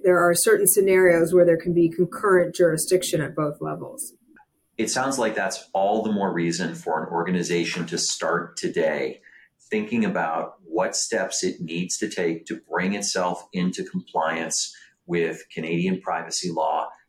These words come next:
Speaker 2: be mindful of the changes, and be prepared to upgrade in order to meet the new legislation.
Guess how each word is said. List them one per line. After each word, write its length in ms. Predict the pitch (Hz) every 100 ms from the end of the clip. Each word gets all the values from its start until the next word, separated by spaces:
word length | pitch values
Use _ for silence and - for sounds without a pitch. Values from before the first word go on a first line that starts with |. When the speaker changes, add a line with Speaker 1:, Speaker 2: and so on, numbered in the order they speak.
| _
Speaker 2:
be 160 | - 87
mindful 540 | 82 82 85 95 104
of 100 | 107
the 80 | 101
changes, 680 | 92 - 90 90 92 82 -
and 220 | 92 87
be 220 | - 101 -
prepared 500 | 92 - 101 - - -
to 260 | - - -
upgrade 600 | - - 80 170 - - _ _ _ _
in 140 | 95 95
order 320 | 87 87 85
to 140 | -
meet 380 | 85 85 92 - _
the 100 | 87
new 460 | 85 82 82 80 -
legislation. 640 | - 85 - - 92 180 -